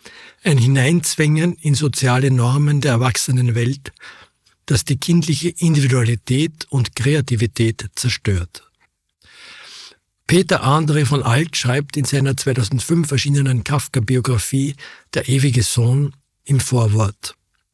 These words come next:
Kafka hat sich, obgleich er sich seines literarischen Ranges bewusst war, niemals von der Rolle des Nachgeborenen befreit.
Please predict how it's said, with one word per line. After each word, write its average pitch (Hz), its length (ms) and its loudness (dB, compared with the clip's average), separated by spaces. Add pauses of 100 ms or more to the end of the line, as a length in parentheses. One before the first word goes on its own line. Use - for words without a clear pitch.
(1300)
Kafka 156 380 0
hat 156 160 0
sich, - 320 0
obgleich 156 440 0
er 156 80 2
sich 175 220 0
seines 139 420 0
literarischen 143 680 0
Ranges 127 440 0
bewusst 131 520 0
war, 117 400 0 (480)
niemals 147 680 2
von 139 180 0
der 127 120 2
Rolle 131 340 2
des 143 180 0
Nachgeborenen 120 1120 0
befreit. 101 600 -2